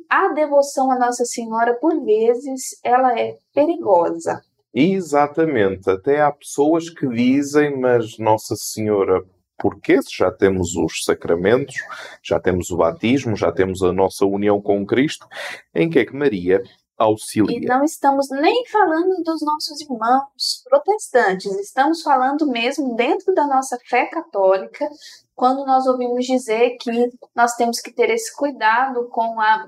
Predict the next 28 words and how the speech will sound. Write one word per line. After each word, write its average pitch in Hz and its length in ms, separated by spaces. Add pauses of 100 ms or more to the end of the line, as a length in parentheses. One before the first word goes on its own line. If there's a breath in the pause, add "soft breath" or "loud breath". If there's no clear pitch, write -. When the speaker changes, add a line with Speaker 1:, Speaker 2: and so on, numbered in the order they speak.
Speaker 1:
mariolatria 208 1600
ou 185 280
Speaker 2:
Mariolatria. 180 240 (280)
Speaker 1:
mariocentrismo, 196 880
Speaker 2:
Ismo, 403 300
Speaker 1:
ou 392 260
Speaker 2:
et 392 60
cetera. - 320 (840 loud breath)
Speaker 1:
maximalismo 277 1120 (200)
Speaker 2:
Mariano. 185 420
Speaker 1:
mariano. 180 760
É 214 180
esse 240 260
Speaker 2:
E - 20
Speaker 1:
o 254 100
termo 226 400
que 226 160
nós 208 280
mais 208 240
usamos. 196 480
Speaker 2:
Até 123 280
porque 120 680
muitas 110 460
vezes 143 320
nós 117 240
ouvimos 104 520
nas 92 200
pregações, 113 1200